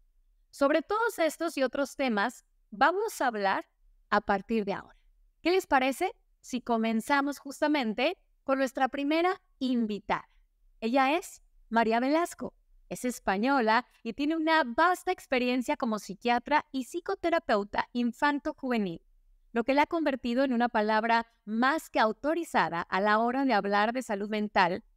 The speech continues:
Justamente hace poco publicó su libro Criar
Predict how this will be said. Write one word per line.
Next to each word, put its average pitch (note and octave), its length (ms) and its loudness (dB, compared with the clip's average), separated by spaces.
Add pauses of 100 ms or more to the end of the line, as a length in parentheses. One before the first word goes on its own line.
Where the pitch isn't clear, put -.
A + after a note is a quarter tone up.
(140)
Justamente D#4 720 2
hace B3 220 -2
poco B3+ 240 -6
publicó A3+ 400 -4
su B3 100 -8
libro A#3 320 -2
Criar C4+ 480 0